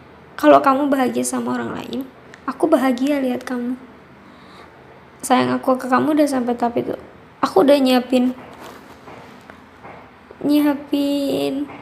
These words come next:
ruang untuk ini karena aku tahu, aku sadar kita nggak, kita mungkin nggak akan bisa. Ya, tapi aku juga bingung. Bisa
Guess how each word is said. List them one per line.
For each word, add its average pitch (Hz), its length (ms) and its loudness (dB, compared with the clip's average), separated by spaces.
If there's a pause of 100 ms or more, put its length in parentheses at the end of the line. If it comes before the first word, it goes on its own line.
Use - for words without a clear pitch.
(120)
ruang 302 480 6
untuk 277 160 -4
ini 285 160 -2
karena 359 320 2
aku 403 80 -4
tahu, 330 560 2 (400)
aku - 320 -6
sadar 311 640 2 (480)
kita 311 240 -8
nggak, - 240 0 (1040)
kita - 160 -2
mungkin 349 320 6
nggak 285 160 2
akan 269 160 0
bisa. 262 320 -4 (3000)
Ya, 294 80 6
tapi 277 240 4
aku 359 160 4
juga 311 240 0
bingung. 302 480 -2 (2000)
Bisa 240 320 0